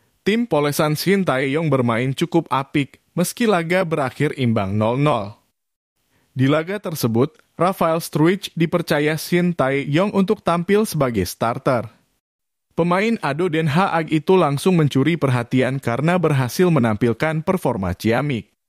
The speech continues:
Tentunya diharapkan dia bisa kembali menampilkan performa terbaiknya kala timnas Indonesia menantang Argentina nanti.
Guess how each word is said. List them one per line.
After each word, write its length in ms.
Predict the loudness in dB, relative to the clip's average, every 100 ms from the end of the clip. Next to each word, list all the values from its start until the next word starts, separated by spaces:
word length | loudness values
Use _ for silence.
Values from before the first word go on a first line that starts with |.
| _ _ _ _ _ _ _
Tentunya 540 | -2 2 4 4 4
diharapkan 560 | 2 0 -2 -2 -2 2
dia 240 | 2 2
bisa 240 | 0 -2 -2
kembali 560 | 0 0 0 0 0
menampilkan 640 | 0 0 0 -2 -2 -4 -2
performa 480 | -4 -2 0 0
terbaiknya 720 | 0 -2 0 -2 -2 0 -2 0
kala 320 | -2 -4 -2
timnas 400 | 0 0 0 -2
Indonesia 500 | -2 0 0 0 0
menantang 480 | 0 0 0 -2 -4
Argentina 720 | -4 -6 -4 -2 0 2 2
nanti. 560 | 0 0 0 -2 -2 -4